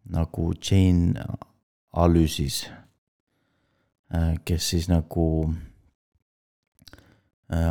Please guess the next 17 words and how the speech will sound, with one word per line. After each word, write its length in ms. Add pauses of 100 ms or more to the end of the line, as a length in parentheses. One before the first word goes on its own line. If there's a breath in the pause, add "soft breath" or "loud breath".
aitab, 560
äh, 560 (1400)
teha 260
an-, 160
analüütikat, 960
äh, 640 (1600)
äh, 200 (160)
krüptorahatehingute 1040
kohta, 320
oli, 400
oli 240
ise 280
jooksutanud 680
sellist 600 (720)
äh, 840 (1120)
Bitcoini 1000
eks-, 220